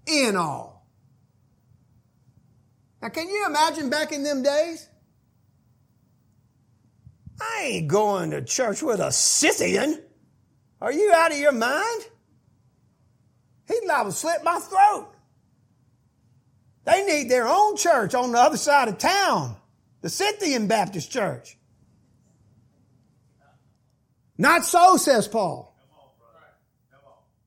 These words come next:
"In Christ, there's a new relationship. In Christ, there's a new partnership."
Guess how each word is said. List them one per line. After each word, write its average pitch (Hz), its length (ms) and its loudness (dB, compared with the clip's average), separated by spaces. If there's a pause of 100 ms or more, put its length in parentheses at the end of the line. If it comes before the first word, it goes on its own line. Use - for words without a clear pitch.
(920)
"In 277 240 0
Christ, 320 400 0
there's 302 220 0
a 254 80 -2
new 277 260 0
relationship. 262 960 -4 (1700)
In 302 220 0
Christ, 330 400 2
there's 311 220 0
a 277 100 -2
new 277 240 -2
partnership." 294 1080 -2